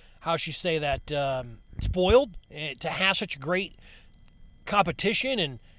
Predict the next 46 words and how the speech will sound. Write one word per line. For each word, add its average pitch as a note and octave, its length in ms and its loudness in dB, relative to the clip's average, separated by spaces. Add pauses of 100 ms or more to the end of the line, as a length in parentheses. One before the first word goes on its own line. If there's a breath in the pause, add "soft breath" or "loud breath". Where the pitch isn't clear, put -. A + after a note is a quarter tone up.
(120 soft breath)
and - 120 -18
fast F#3+ 380 6
cars, G3+ 500 4
and C#3 140 -4
everybody G#3 340 0
that F3 140 -2
comes G3+ 240 -2
out F#3+ 200 6
really A#3 300 4
has F#3+ 220 0
an, F3 140 -2
uh, - 360 -10
ultimately G#3 440 -4
has G#3 120 -2
a G3+ 60 -8
chance G#3 260 -2
to A3 100 10
win. G#3 280 0
There's, D#3 200 -4 (380 loud breath)
there A#3 160 4
are A#3 140 8
some A#3 200 0
back G#3+ 280 6
markers G#3+ 420 0
and G3 100 -6
people G#3 220 -2
that G3+ 140 6
have G3 180 2
a E3+ 60 0
very G#3 260 0
small G#3 300 0
budget G3 340 0
that E3 160 0
wanna G3 220 -2
go F#3 120 0
out G#3 160 6
and F#3+ 80 -6
experience G#3+ 480 -4
super A#3 220 -4
late A#3 160 2
model A3+ 240 0
racing. C4 320 -2
Sure, C4 420 -4 (320 loud breath)
sure, C4+ 280 -2
that D#3+ 180 2
happens. D3+ 460 -4